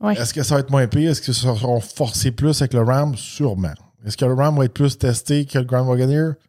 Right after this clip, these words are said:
Speaker 2: Sûrement. Est-ce que le Grand Wagoneer, il sert un peu de benchmark pour tester pour le Ram ? Sûrement.
Speaker 1: Sûrement.
Speaker 2: Euh, mais si vous voulez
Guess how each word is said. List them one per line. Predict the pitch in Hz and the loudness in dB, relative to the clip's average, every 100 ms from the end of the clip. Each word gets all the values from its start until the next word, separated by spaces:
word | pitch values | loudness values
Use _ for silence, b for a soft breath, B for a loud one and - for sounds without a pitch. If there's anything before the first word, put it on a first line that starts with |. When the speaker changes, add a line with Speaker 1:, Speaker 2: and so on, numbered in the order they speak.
| _ | _
Speaker 2:
Sûrement. | - - 156 101 90 80 - | -16 -2 0 0 -2 -4 -6
Est-ce | 131 | -4
que | - | 0
le | 160 | 0
Grand | 156 170 | 2 2
Wagoneer, | 160 160 160 175 180 175 | 2 2 2 2 2 2
il | 165 156 151 147 147 | 2 0 0 0 -2
sert | 139 156 156 | -2 -2 0
un | 147 | 0
peu | 139 156 | 0 0
de | 147 135 | 0 -2
benchmark | 120 143 151 143 156 160 151 | 0 2 2 0 2 0 0
pour | 135 120 | -8 -4
tester | 135 120 - 156 | -4 -4 -2 -4
pour | 139 147 | -2 -2
le | 131 | 0
Ram ? | 135 156 160 _ _ _ _ _ _ | 2 0 -2 _ _ _ _ _ _
Sûrement. | - - 240 233 | -10 0 2 4
Speaker 1:
Sûrement. | 214 180 175 - B B B B B B B _ _ _ | 2 0 -2 -8 B B B B B B B _ _ _
Speaker 2:
Euh, | 104 113 117 107 101 95 90 - _ _ _ _ _ _ _ 139 | -14 -8 -4 -2 -2 -6 -10 -14 _ _ _ _ _ _ _ -4
mais | 131 143 147 151 143 | 0 2 2 2 -2
si | - - - 170 175 170 | -6 -6 -4 -2 -2 -2
vous | 135 | -4
voulez | 127 127 131 147 147 139 | -2 0 2 2 0 -2